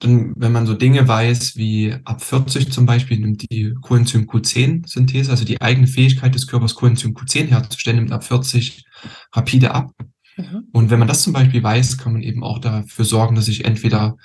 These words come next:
Speaker 1: meinem Körper alle Faktoren gebe, die für Coenzym Q zehn wichtig sind, oder es nochmal ergänze als Nahrungsergänzung. Dann kann ich, äh, meinem Körper eben helfen, da auch Energie zu produzieren. Weil Coenzym Q zehn, das ist im Mitochondrium ganz, ganz wichtig, Energie zu produzieren.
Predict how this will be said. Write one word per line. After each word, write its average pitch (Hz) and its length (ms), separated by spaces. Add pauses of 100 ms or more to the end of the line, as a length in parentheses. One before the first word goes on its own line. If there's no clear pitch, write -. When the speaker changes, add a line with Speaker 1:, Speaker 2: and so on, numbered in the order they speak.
(300)
Speaker 1:
meinem 110 220
Körper 107 680
alle 107 160
Faktoren 120 500
gebe, 110 200
die 110 100
für 113 140
Coenzym 110 400
Q 113 200
zehn 107 220
wichtig 131 280
sind, 147 220 (380)
oder 127 220
es 117 120
nochmal 110 260
ergänze 123 600 (180)
als - 200
Nahrungsergänzung. 117 840 (340)
Dann 113 100
kann 117 240
ich, 120 220
äh, 107 120
meinem 107 200
Körper 120 340
eben - 200
helfen, 107 640
da - 100
auch 104 160
Energie 104 300
zu - 160
produzieren. 113 560 (300)
Weil 120 120
Coenzym 131 400
Q 123 80
zehn, 127 240
das 120 120
ist - 20
im 110 60
Mitochondrium 110 420
ganz, 104 180
ganz 104 180
wichtig, 110 320
Energie 104 300
zu 123 140
produzieren. 123 680